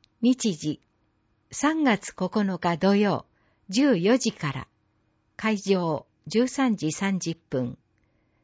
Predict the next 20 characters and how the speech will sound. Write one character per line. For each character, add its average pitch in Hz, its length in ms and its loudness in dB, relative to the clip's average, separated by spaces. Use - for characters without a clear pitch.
場 208 180 2
所、 - 320 0
文 269 240 2
化 262 140 -2
プ 254 120 2
ラ 226 140 4
ザ 208 160 0
ホ 180 240 2
ー 151 60 -4
ル。 135 180 -6
費 285 200 -2
用、 170 280 0
全 285 280 4
席 165 460 -4
自 190 80 2
由 214 340 2
千 254 380 2
円。 127 240 -4
な 208 220 2
お、 180 100 -6